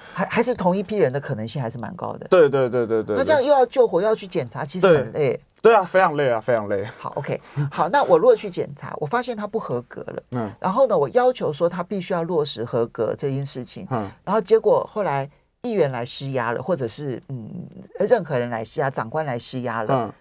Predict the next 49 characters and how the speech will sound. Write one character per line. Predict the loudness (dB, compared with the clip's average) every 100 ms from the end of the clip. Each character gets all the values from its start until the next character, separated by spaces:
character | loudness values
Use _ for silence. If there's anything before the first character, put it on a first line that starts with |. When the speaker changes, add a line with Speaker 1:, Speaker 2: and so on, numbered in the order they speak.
| _ _ _
Speaker 1:
这 | 2 2
件 | 2 -2 -4
事 | -4 -6
情， | -10 -12 -12 -16 _ _ _ _ _ _ _
工 | 0 2
会 | 4 2
可 | 0 -6
能 | -6 -6 -6
改 | -4 -4
变 | -4 -6
这 | -6
种 | -10
现 | -8 -8 -8
状 | -6 -8
吗？ | -8 -16 -20 _ _ _ _ _ _
Speaker 2:
呃， | 6 8 8 6 4
我 | 2 4
们 | 4 0
觉 | 2 4
得， | 6 6 6 2 _
呃， | 2 6
当 | 6
然 | 6 6
这 |
个， | 4
这 | 6
个 | 6 4
是 | 0
比 | 2
较 | 2
公 | 2 0
安 | 0 0
的 |
部 | -4
分， | -6 0
刚 | 0
刚 |
凤 | 2 -2
西 | -2
姐 | -4 -4
讲 | -6 -8
的， | -4
就 | -2
是 | 0
消 | 2 2
防 | 2 -4
检 | -8 -10
查 | -12
啦。 | -14